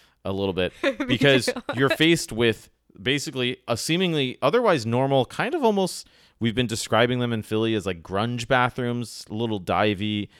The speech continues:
Speaker 1: maybe some graffiti or stickers on the door or parts of the door or wall or
Speaker 2: That is a
Speaker 1: whatever.
Speaker 2: trend.
Speaker 1: Yeah,
Speaker 2: Yeah.
Speaker 1: it's just, it's what hip people do. And
Speaker 2: <laughs>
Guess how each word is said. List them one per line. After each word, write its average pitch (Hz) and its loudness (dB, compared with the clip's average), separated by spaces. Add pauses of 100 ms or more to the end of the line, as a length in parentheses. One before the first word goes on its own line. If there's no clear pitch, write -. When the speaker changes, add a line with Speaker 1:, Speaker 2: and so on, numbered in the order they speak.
(140)
Speaker 1:
maybe 104 -2
some 98 -4 (280)
graffiti 98 -4
or 92 0
stickers 101 -4
on 87 -2
the 85 -8
door 98 2
or 90 -2
parts - -4
of 85 -12
the 95 -4
door 90 -4
or 90 -2
wall 90 -2
or 92 -2
Speaker 2:
That 92 0
is 90 -2
a 95 2
Speaker 1:
whatever. 95 0
Speaker 2:
trend. 262 -4 (200)
Speaker 1:
Yeah, 226 4
Speaker 2:
Yeah. 202 6
Speaker 1:
it's 175 -4
just, - -4
it's - -6
what 117 0
hip 123 -2
people 110 -2
do. 90 -2 (400)
And 98 0 (320)
Speaker 2:
<laughs> - -